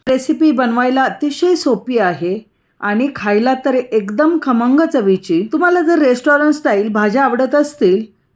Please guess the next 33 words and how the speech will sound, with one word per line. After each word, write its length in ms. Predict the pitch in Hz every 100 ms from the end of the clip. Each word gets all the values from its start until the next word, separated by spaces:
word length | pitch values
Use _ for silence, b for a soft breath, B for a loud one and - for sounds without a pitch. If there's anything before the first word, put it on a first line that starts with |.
| _ _
ही 160 | 269 349
रेसिपी 460 | 320 240 285 226 294
तुमच्यासाठी 600 | 254 220 262 247 262 285
बेस्ट 360 | 196 208 226 277
ऑप्शन 360 | 247 - 285
आहे. 240 | 277 254 302
ही 180 | 294 349 247
ग्रेव्ही 360 | 277 269 294
बनवण्यासाठी 760 | 262 240 226 254 254 285 269 277
आपण 340 | 185 233 233
दूध, 260 | 220 269 -
क्रीम 300 | 285 214 220 214
किंवा 200 | 240 262
काजू 280 | 262 214 254
पेस्टा 360 | 247 247 269
वापर 320 | 226 214 247 247
न 140 | 254
करता 400 | 254 254 214 196
घरात 400 | 190 196 233 247
उपलब्ध 420 | 214 233 233 202
असणाऱ्या 460 | 220 220 240 233 233
साहित्यातच 880 | 233 208 202 214 226 220 202 202 - b -
हॉटेल 280 | 233 302 294
स्टाईल 420 | - 262 262 277 - _ -
ग्रेव्ही 360 | 190 202 208 214
तयार 280 | 190 190 214
केलेली 420 | 262 254 247 247
आहे. 360 | 233 190 185 185
ज्यांना 320 | 294 302 330
मेथी 360 | 320 285 - 294
बिलकुल 480 | 262 214 294 320
आवडत 320 | 285 247 254 254
नाही, 240 | 240 214